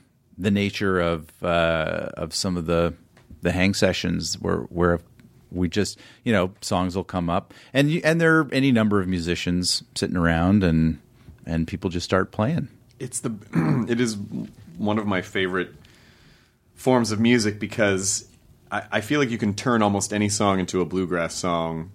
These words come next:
Speaker 2: because it, it, it is, it was designed to play without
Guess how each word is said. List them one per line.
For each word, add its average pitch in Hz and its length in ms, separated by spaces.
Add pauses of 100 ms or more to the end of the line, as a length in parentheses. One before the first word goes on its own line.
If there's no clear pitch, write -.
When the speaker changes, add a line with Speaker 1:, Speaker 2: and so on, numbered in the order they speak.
Speaker 2:
because 92 480
it, 104 240 (680)
it, - 300
it 113 160
is, 104 220
it 117 140
was 117 180
designed 127 880 (180)
to 104 640 (140)
play 113 340
without 104 640